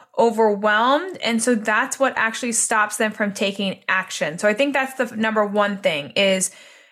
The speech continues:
how do you cure overwhelm? When you feel overwhelmed, what do you do? For me, when I feel overwhelmed, I personally make a list and say, "Okay, these are the things I need to do today to feel really good about myself." Typically, I stick to three things, three major things.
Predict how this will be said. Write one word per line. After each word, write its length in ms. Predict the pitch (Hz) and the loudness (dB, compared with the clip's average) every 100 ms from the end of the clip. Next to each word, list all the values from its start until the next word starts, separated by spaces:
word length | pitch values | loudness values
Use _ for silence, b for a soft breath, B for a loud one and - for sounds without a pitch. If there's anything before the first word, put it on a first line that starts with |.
| B | B
how 260 | - 262 302 | -2 2 2
do 60 | |
you 240 | 330 330 320 - | 0 -2 -2 -6
cure 720 | - 339 269 254 254 247 - | -4 2 4 6 6 4 2
overwhelm? 680 | 240 247 226 196 185 151 160 | 4 4 4 4 2 0 -2
When 160 | 190 208 | -2 0
you 120 | 226 | 0
feel 260 | 311 302 - | 2 4 4
overwhelmed, 680 | 254 254 240 226 226 226 | 4 4 2 4 2 2
what 160 | 220 214 | 2 0
do 100 | 220 | -2
you 100 | 202 | -4
do? 360 | 185 175 139 - | -2 -2 -2 -6
For 240 | - 240 | -2 2
me, 580 | 220 269 339 277 277 269 _ | 4 4 4 2 2 -2 _
when 120 | 220 | 0
I 160 | 214 262 | 2 2
feel 240 | 262 302 - | 2 2 4
overwhelmed, 720 | 269 269 254 240 254 349 403 B B B B | 4 4 4 4 4 2 -2 B B B B
I 120 | 277 359 | -2 0
personally 420 | 381 370 330 269 | 2 2 2 2
make 180 | 226 220 | 2 2
a 80 | |
list 580 | 196 196 156 - - - B B B | 2 2 0 -2 -2 -6 B B B
and 600 | 233 220 208 214 214 202 | 0 2 2 2 2 2
say, 340 | - 240 220 - | 0 2 2 2
"Okay, 460 | 226 240 196 180 B B | 2 0 0 -2 B B
these 340 | 214 247 285 | -2 2 2
are 160 | 285 262 | 4 2
the 120 | 247 | 2
things 220 | 247 240 | 0 0
I 100 | 226 | 2
need 220 | 214 214 220 | 0 0 0
to 60 | |
do 200 | 214 208 | -2 -2
today 500 | 202 202 196 247 403 | -2 2 2 4 2
to 120 | 392 294 | 2 2
feel 260 | 277 240 | 2 2
really 300 | 214 233 247 | 2 2 2
good 180 | 226 202 | 2 0
about 240 | 202 190 | 2 0
myself." 580 | 190 180 - 165 123 - | -2 -2 0 -2 -4 -6
Typically, 640 | - 254 302 320 381 381 | -2 0 0 0 2 4
I 200 | 330 - | 2 0
stick 260 | 226 262 247 | 0 0 0
to 100 | 226 | -2
three 480 | 226 247 240 269 269 | -2 -2 2 2 2
things, 540 | - 233 185 160 - | 0 0 0 -4 -4
three 200 | 233 262 | 0 2
major 320 | 254 240 220 | 4 2 0
things. 460 | 208 190 139 151 - | 0 -2 -2 -6 -10